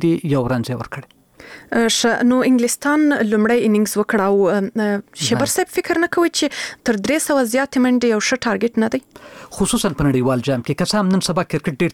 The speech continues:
Speaker 1: تیز شوی دی د شلو اوورونو له امله، اه، په یوه ورځنۍ لوبه کې هم بیټسمینان تیزه لوبه کوي، خو په نړیوال جام کې پرته له څه شکه چې کله هلته پورته په تخته لیکل شوي چې، اه، څه باندې درې سوه بل ټیم تر تاثیر لاندې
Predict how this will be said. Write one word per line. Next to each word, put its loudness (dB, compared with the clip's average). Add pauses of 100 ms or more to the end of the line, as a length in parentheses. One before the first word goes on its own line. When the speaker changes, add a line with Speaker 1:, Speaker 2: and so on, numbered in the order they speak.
Speaker 1:
تیز 0
شوی 2
دی 0
د -6
شلو 0
اوورونو 2
له 0
امله، 0
اه، -4
په -2
یوه 2
ورځنۍ 2
لوبه 0
کې -4
هم 0 (300)
بیټسمینان 0
تیزه 0
لوبه 0
کوي، -2 (280)
خو -2
په 0
نړیوال 2 (100)
جام 0
کې -4
پرته -2
له 2
څه -4
شکه -2
چې -2
کله 0 (320)
هلته 0
پورته -2
په -6
تخته -2
لیکل -2
شوي 0
چې، -4
اه، 0
څه -4
باندې 2 (120)
درې 2
سوه 0 (240)
بل 2
ټیم -4
تر -6
تاثیر 0
لاندې -2